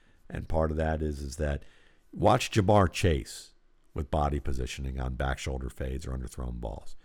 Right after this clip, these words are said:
And what you'll see is a receiver who jumps straight up into the air.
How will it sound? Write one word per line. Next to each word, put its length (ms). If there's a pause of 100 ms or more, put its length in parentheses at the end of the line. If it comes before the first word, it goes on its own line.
(260)
And 140
what 260
you'll 120
see 240
is 140
a 40
receiver 480
who 140
jumps 300
straight 440
up 220
into 200
the 220
air. 220